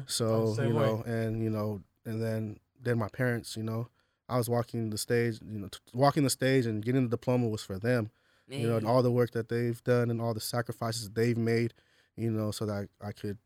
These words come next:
Speaker 1: be in this position, you know, all the money that was going into it, the flights back and forth, you know, the food that they were sending
Speaker 2: The
Speaker 1: me.
Speaker 2: time.
Speaker 1: Exactly. Everything that they
Speaker 2: Yeah.
Speaker 1: were putting into it, you know, I was like, "I can't, this can't go to waste, you
Speaker 3: Right.
Speaker 1: know, I gotta finish it out." So,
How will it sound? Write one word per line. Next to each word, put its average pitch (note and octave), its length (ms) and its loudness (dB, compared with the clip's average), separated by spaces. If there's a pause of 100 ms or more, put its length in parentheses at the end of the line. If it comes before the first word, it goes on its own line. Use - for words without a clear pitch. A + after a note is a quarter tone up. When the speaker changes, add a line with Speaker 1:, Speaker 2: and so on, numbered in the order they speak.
(180)
Speaker 1:
be F3 240 6
in B2 80 4
this A2 160 0
position, G#2 540 -4
you G#2+ 40 -2
know, A2 100 -2
all A#2 100 2
the A2+ 80 -2
money C3+ 260 4
that A#2+ 180 2
was A2 120 0
going G#2+ 280 -2
into G#2+ 340 -4
it, G2 120 -8 (420)
the - 80 -8
flights B2 480 0
back A2+ 280 -4
and F#2+ 100 -8
forth, C3+ 580 4
you A2 140 -4
know, A2 140 0
the G2+ 100 -4
food E3 460 4
that B2+ 100 0
they A#2+ 140 2
were A#2 100 2
sending B2 320 0
Speaker 2:
The A2 60 -2
Speaker 1:
me. G#2+ 100 -2
Speaker 2:
time. C3 540 0
Speaker 1:
Exactly. A#2+ 520 2
Everything C#3 340 0
that C3 120 4
they C3 60 2
Speaker 2:
Yeah. C3 60 4
Speaker 1:
were B2 80 2
putting B2 300 -2
into C#3+ 360 0
it, A#2 80 0
you A2+ 100 -2
know, A#2 120 0
I A#2 140 2
was A2+ 120 -2
like, A2+ 180 0
"I A2+ 120 -2
can't, C3 340 0 (840)
this C3+ 180 2
can't C#3 160 2
go B2+ 100 6
to G#2+ 60 2
waste, A2+ 680 2
you A2 60 -6
Speaker 3:
Right. A#2 160 0
Speaker 1:
know, C3 160 0
I A2+ 100 -4
gotta B2 240 2
finish B2+ 340 -4
it A2+ 100 -2
out." A#2+ 260 0
So, G#2+ 280 -6